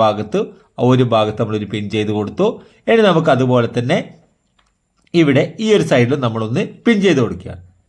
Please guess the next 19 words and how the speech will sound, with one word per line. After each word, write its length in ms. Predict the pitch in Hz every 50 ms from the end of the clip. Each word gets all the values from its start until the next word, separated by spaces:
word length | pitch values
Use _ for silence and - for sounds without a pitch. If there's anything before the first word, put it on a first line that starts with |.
| _ _ _ _ _ _ -
കേട്ടോ, 200 | - 170 - - - - _ _ _ _ _ _ - - 240
ഇതുപോലെ 320 | 208 240 196 165 139 127 123 117
ഒന്ന് 140 | 139 208 - - - - -
പിൻ 120 | 160 135 120 110
ചെയ്ത് 160 | 98 90 90 87
കൊടുക്കുക. 220 | 85 - - - - _ _ _ - 214
അതിനുശേഷം 600 | 233 - 262 262 233 - 196 151 127 127 185 202 190 156
നമ്മളിത് 340 | 131 127 123 110 117 180 - - - - _ _ - -
തയ്ക്കുക. 340 | 220 196 151 123 - 98 90 - - - 220
ഇത് 80 | 208 240 - -
തയ്ക്കുന്ന 400 | 202 165 165 160 165 196 185 196 180 180
സമയത്ത് 300 | 156 135 131 127 127 180 160
നമ്മൾ 140 | 143 143 147 139
ശ്രദ്ധിക്കേണ്ട 540 | 151 135 127 123 160 156 - 156 151 135 151 - -
കാര്യമുണ്ട്. 380 | 127 117 113 113 110 117 143 165 156 175
അതായത് 260 | 190 202 202 208 190 185
നമ്മുടെ 240 | 170 160 160 190 233 - - - - - _ - 214
ഈ 40 | 226 233
ഒരു 100 | 233